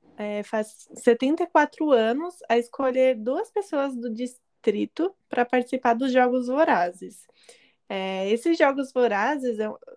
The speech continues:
é uma competição onde crianças de doze a dezoito anos precisam sobreviver a praticamente um massacre ali,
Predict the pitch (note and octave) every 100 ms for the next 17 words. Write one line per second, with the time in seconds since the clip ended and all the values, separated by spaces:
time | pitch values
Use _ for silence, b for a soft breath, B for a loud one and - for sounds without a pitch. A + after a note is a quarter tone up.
0 | _ G#3+ A3 A3+ B3 B3+ C4 - - A3
1 | G3+ C4 B3+ A#3 A#3 A#3+ A#3 A#3+ A#3 B3
2 | A3+ A#3+ G3+ A3+ B3 D4 D4 C#4+ A#3 A#3
3 | A#3 B3+ - D#4 G3+ G3+ B3+ D4+ - B3+
4 | B3+ C#4 D4 D4+ D#4+ D#4 D#4 D4+ C#4+ C#4
5 | D4 F4 F4+ F4 - E4+ E4 - F4 F4+
6 | A#4+ C5+ G#4 A3 - A3+ A3+ F3+